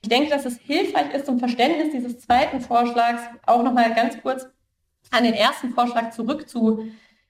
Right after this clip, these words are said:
zu denken. Also wenn wir institutionellen Rassismus in diesem ersten Sinn haben und jetzt zum Beispiel rassistische Regeln umgesetzt werden, also erfolgreich in Anführungszeichen sozusagen angewandt werden,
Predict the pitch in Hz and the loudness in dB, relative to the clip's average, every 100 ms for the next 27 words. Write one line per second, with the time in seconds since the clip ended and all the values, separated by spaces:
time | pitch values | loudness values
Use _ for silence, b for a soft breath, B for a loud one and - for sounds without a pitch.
0 | _ _ - 240 208 302 277 220 214 269 | _ _ -4 0 0 2 0 2 0 0
1 | 214 294 - 302 285 247 247 240 240 302 | -2 -4 -6 -8 0 2 4 4 2 -2
2 | 294 269 220 220 214 214 240 - - 240 | -2 -2 -2 -2 0 2 0 0 -4 2
3 | 240 240 220 208 190 170 180 202 214 - | 2 4 2 2 0 -4 -6 -4 -4 -2
4 | 220 226 226 240 226 226 226 233 277 277 | 0 0 0 0 2 0 -2 0 -2 -2
5 | 247 226 226 247 240 247 247 247 b b | -6 -4 0 2 2 2 2 -2 b b
6 | b b _ _ 269 294 302 - 190 190 | b b _ _ 2 4 4 2 -2 -2
7 | - 170 175 180 190 185 190 185 _ - | -6 0 2 0 -2 -6 -10 -14 _ -2
8 | 208 214 233 262 - 185 196 196 190 240 | -2 2 2 2 2 2 2 -4 -2 -2
9 | 233 180 185 - 185 190 226 247 277 _ | -2 -4 -8 0 0 0 -4 -4 -6 _
10 | _ _ 208 202 196 196 220 262 180 180 | _ _ 0 2 2 2 2 2 0 -2
11 | 196 - 185 190 269 | -4 0 2 2 -4